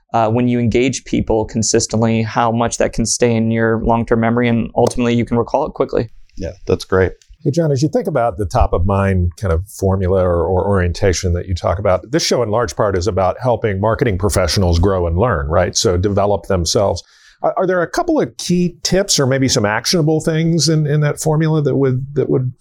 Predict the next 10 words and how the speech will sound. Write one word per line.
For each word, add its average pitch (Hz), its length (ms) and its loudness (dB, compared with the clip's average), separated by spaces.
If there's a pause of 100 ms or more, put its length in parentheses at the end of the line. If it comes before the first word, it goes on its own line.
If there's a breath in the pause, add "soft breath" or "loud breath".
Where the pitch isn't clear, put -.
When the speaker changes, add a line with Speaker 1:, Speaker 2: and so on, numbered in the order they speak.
Speaker 3:
would 120 160 2
speak - 240 -2
to 143 80 0
that 139 180 -2
kind 151 160 0
of 143 100 -2
a 127 200 0
or-, 131 340 -2
orientation? 135 560 -2 (380)
Speaker 1:
Yeah. 175 240 2